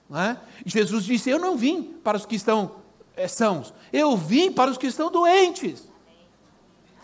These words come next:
Eu vim salvar os que estão perdidos, não os que acham que não precisam de nada."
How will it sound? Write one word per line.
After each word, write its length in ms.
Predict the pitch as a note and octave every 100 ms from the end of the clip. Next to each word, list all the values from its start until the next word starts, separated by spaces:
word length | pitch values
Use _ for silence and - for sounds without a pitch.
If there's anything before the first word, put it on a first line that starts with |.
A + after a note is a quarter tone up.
| - B3
Eu 200 | C#4+ D#4
vim 300 | F#3 C4+ E4
salvar 1000 | C#4 C#4+ C#4+ A3+ B3+ D#4+ D#4 F#3 - - - -
os 180 | C4+ -
que 140 | D4+
estão 340 | D#4 D#4 D#4
perdidos, 960 | E4+ F#4 G4 C4+ D4+ F4 E4+ C4+ D3+ - - - - - - - _ _ - - C#4 A3+
não 500 | A3 D#4+ F4+ F4 D4
os 140 | C#4+
que 200 | - C4+
acham 540 | B3 D4 - - A3+ - - -
que 140 | A#3+
não 160 | A3 G#3+
precisam 600 | G#3 F#3+ - G#3 E3 D#3+
de 140 | D3+
nada." 440 | D3 B2 G#2 -